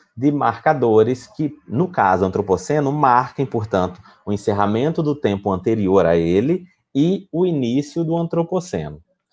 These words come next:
E aí, mais à frente, quando eu for mostrando as várias hipóteses, né, de, de quando começaria o antropoceno, eu vou mostrando quem é o registro geológico de cada uma delas, pra vocês entenderem isso melhor.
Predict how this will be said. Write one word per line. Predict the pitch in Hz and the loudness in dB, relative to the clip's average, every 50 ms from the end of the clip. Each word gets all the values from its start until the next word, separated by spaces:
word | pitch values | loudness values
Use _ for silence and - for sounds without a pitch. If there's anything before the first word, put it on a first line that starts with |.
| _ _ _ _ _ _ - | _ _ _ _ _ _ -2
E | 110 117 | 2 2
aí, | 123 139 | 2 4
mais | 151 143 139 131 | 4 2 2 2
à | 117 | 0
frente, | - - 127 131 139 127 - | -2 -2 -2 -2 -2 -2 -4
quando | 113 110 | -4 -6
eu | 104 - | -4 -4
for | 113 110 | -4 -2
mostrando | 110 107 104 - - 92 92 90 90 85 90 - - | -2 -2 -2 -2 -2 -2 -2 0 0 -2 -2 -2 0
as | 80 87 82 76 | 0 0 0 0
várias | 85 95 98 113 113 120 113 98 90 - | 2 2 2 2 2 2 0 0 -2 -4
hipóteses, | 101 87 - _ - 95 92 90 87 - 85 80 76 - 80 78 80 | -10 -10 -4 _ 2 4 4 4 2 -2 -6 -6 -6 -8 -12 -10 -6
né, | 85 85 90 95 | -6 -4 -4 -4
de, | 87 80 85 82 80 78 | -4 -4 -4 -4 -4 -6
de | 78 85 82 85 | -8 -8 -8 -10
quando | - - - 101 107 110 107 107 | -8 -4 -2 -2 -2 -2 -2 -4
começaria | - 98 92 87 - - 82 78 87 107 120 120 101 85 | -4 -4 -4 -4 -2 -2 -2 -2 -2 -2 0 2 2 2
o | 85 85 | 0 -2
antropoceno, | 80 - 85 80 - 80 - - 123 123 120 107 92 80 - _ _ _ | -4 -8 -10 -12 -12 -14 -14 -10 -6 -6 -4 -4 -6 -8 -10 _ _ _
eu | - 87 | -8 -4
vou | 101 110 | -2 0
mostrando | 113 113 110 - - 110 101 101 101 104 104 113 110 110 _ _ _ _ | 0 0 -2 -2 -2 -2 -2 0 -2 -2 -2 -4 -4 -6 _ _ _ _
quem | - 131 131 127 | -2 0 2 2
é | 123 123 | 2 2
o | 123 | 2
registro | 123 120 104 110 110 107 - 110 | 2 0 -2 -4 -6 -8 -8 -2
geológico | 104 117 107 101 92 87 90 92 95 90 - - 92 | 2 2 4 4 6 4 4 4 2 0 -2 -4 -4
de | 92 - | -4 -2
cada | - 104 90 95 95 | -2 -2 0 0 0
uma | 98 107 110 | 0 -2 -2
delas, | 95 82 76 64 73 76 - | -2 -4 -6 -6 -8 -12 -12
pra | - 82 82 | -10 -8 -8
vocês | 80 - - 90 82 87 | -8 -6 -6 -6 -6 -6
entenderem | 87 85 92 90 82 82 82 82 85 85 85 | -8 -6 -6 -4 -2 -2 -2 -2 -2 -6 -8
isso | 80 - - | -8 -8 -8
melhor. | 92 90 92 80 76 71 | -6 -4 -4 -4 -6 -8